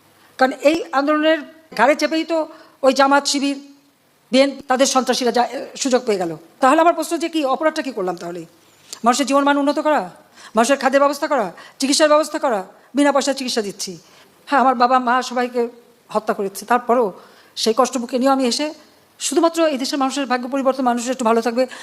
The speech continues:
মানুষ একটু উন্নত জীবন পাবে। আন্তর্জাতিকভাবে আমরা, আমরা মুক্তিযুদ্ধে বিজয় অর্জন করেছি, বিজয় জাতি হিসেবে আমরা যেন একটু মাথা উঁচু করে দাঁড়াতে পারি, মাথা উঁচু করে সম্মানের সাথে চলতে পারি,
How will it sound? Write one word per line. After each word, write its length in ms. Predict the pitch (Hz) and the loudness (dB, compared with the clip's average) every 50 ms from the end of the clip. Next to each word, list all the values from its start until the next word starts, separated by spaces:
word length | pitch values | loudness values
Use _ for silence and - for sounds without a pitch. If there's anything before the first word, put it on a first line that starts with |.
| - - - | -14 -6 0
মানুষ 200 | 220 240 240 277 | 0 2 2 2
একটু 140 | 247 262 | 0 0
উন্নত 180 | 240 240 240 233 | 0 0 2 0
জীবন 240 | 233 220 220 233 226 | 0 0 0 0 2
পাবে। 240 | 247 233 240 277 277 - - - - - | 2 0 0 0 -6 -6 -16 -16 -8 -2
আন্তর্জাতিকভাবে 760 | 247 254 247 - 339 269 349 330 339 339 277 302 294 294 285 | 0 0 2 2 0 2 2 2 0 0 -4 -2 0 0 0
আমরা, 180 | 269 277 285 233 240 - - - - - | 2 0 0 -2 -4 -14 -18 -20 -14 -6
আমরা 180 | 226 247 311 320 | -2 0 2 2
মুক্তিযুদ্ধে 400 | 277 - - 285 285 277 269 277 | 0 0 -2 -2 -2 -2 -2 -2
বিজয় 220 | 262 247 254 247 | -2 2 2 2
অর্জন 180 | 226 226 233 208 | 2 0 -4 -6
করেছি, 180 | 226 220 233 | -4 -6 -6
বিজয় 240 | 220 254 226 277 277 | -6 -4 -2 -2 0
জাতি 220 | 254 254 247 277 | 2 0 0 0
হিসেবে 260 | 302 247 294 330 339 330 - - - - - - | -4 -6 -6 -6 -6 -8 -8 -16 -16 -16 -12 -6
আমরা 160 | - 220 240 233 | -2 0 0 0
যেন 120 | 247 262 | 0 -2
একটু 120 | 247 320 | -2 -2
মাথা 240 | 285 220 196 - 277 | 0 0 0 0 0
উঁচু 160 | 269 277 262 | 0 0 2
করে 100 | 240 226 | 0 2
দাঁড়াতে 240 | 196 214 208 - 226 | 2 2 0 0 0
পারি, 180 | 226 262 285 269 | -2 -2 0 0
মাথা 180 | 240 214 247 | -2 -2 -2
উঁচু 140 | 247 240 233 | -4 -4 -2
করে 80 | 254 240 | -2 0
সম্মানের 320 | - 247 254 262 269 247 | 0 0 0 0 0 0
সাথে 140 | 254 233 220 | 0 -2 -2
চলতে 260 | - - 269 240 226 | 0 -2 -2 -2 0
পারি, 140 | 220 202 | -4 -4